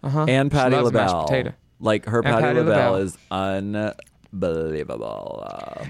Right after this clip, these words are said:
Speaker 1: If you had to do the talent show one more time, what would your talent be?
Speaker 2: Um, probably, probably kind of what I did before. I make, I make noises come out of my mouth. So
Speaker 1: Huh.
Speaker 2: that's it. I mean, uh, but maybe, like,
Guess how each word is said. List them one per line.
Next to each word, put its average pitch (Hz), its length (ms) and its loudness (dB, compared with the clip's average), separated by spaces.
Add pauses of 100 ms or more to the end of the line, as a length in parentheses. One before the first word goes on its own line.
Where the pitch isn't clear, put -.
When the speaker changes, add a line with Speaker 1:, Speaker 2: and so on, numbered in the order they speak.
(180)
Speaker 1:
If 202 240 0
you 220 260 4
had 262 220 4
to 208 60 -2
do 190 220 4
the 175 80 4
talent 160 300 2
show 139 260 4
one 143 160 2
more 143 120 2
time, 139 300 0
what 156 180 2
would 151 140 2
your 143 100 0
talent 127 380 -2
be? 117 220 -2 (1000)
Speaker 2:
Um, 147 600 0 (180)
probably, 196 580 0 (720)
probably 160 380 2
kind 120 280 0
of 143 80 -2
what 139 140 2
I 139 80 4
did 135 160 0
before. 135 540 0
I 95 120 4
make, 101 480 -6
I 101 80 0
make 110 220 -2
noises 113 420 -2
come 113 160 -6
out 110 120 -2
of 110 60 -2
my 107 80 -4
mouth. 110 460 -6 (400)
So - 240 -2
Speaker 1:
Huh. - 100 -2
Speaker 2:
that's 98 320 -6
it. 117 300 -4 (200)
I 87 80 -8
mean, 90 560 -6 (400)
uh, 90 580 -2
but 139 240 0
maybe, 160 360 4
like, 135 240 2